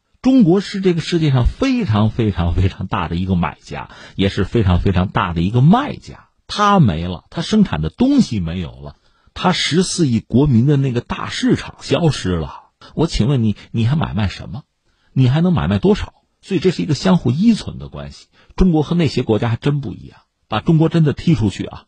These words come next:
就按照美国刚才我们说那个套路，它不直接踢，它可以间接的把你隔绝出去。但是一旦隔绝出去，中国是没得美元用，这个国际贸易一下子出很大的问题，那肯定损失惨重。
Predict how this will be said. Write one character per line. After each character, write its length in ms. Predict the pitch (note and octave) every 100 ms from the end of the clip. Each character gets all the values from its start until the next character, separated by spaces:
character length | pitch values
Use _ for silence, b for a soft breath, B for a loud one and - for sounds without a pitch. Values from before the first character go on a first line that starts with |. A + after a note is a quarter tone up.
| _
就 120 | -
按 140 | A2 F#2
照 120 | F2
美 180 | D#2+ C#2+
国 100 | F#2
刚 160 | G#2
才 80 | G#2+
我 100 | E2+
们 120 | D2+
说 120 | F#2
那 120 | F#2 D#2
个 60 |
套 200 | - D#2+
路， 180 | D#2 D2 B B
它 120 | -
不 140 | B2+ B2
直 160 | -
接 140 | B2+ A#2+
踢， 220 | - A2+
它 80 | F2+
可 80 | A#2
以 60 |
间 300 | - A#3+ F#3+
接 140 | D#2+ D#2
的 80 |
把 120 | D#2 E2+
你 100 | D2
隔 160 | D#2+
绝 120 | D#2
出 140 | D2+ -
去。 160 | - B B B
但 120 | F#3 D3
是 80 |
一 120 | A#2+ D3+
旦 160 | C3
隔 160 | - B2
绝 120 | C3
出 140 | -
去， 220 | C#3+ - -
中 120 | - C3
国 120 | C3
是 160 | -
没 120 | G2+ A2
得 80 |
美 120 | G#2+ F2+
元 160 | G2+
用， 180 | C#3+ - _ -
这 100 | B2+
个 80 | G2+
国 160 | A#2
际 80 | C3+
贸 200 | C#3 A2+
易 100 | G2+
一 100 | C#3+
下 200 | C#3+ A#2
子 80 | F#2+
出 140 | -
很 120 | E2+
大 140 | G2 G2+
的 60 |
问 160 | F#2+ F#2+
题， 220 | - - b b
那 100 | C#3+
肯 200 | - -
定 160 | C3 E3
损 180 | - C#2
失 100 | C3
惨 220 | - -
重。 140 | -